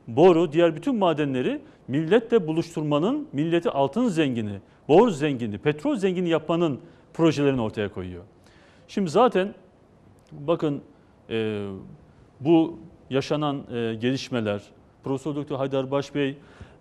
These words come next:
<coughs> e, biliyorsunuz çok önemli projelere sahip. Onun projeleriyle bu seçim şekillendi.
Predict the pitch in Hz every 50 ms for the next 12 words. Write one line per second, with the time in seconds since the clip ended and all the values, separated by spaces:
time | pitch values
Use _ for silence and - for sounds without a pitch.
0 | - - - - - 571 480 - - 170 143 - - - - - - _ - 107
1 | 113 113 123 139 143 131 - - 131 135 131 120 - - 185 180 175 151 139 135
2 | 139 139 - - 120 123 123 110 127 123 123 127 123 - - 110 104 101 101 -
3 | - 120 127 135 151 139 - - 123 147 143 143 147 139 135 151 175 180 147 131
4 | 113 113 113 - 123 - - 113 101 - - 104 - 117 104 101 98 98 98 101
5 | 127 180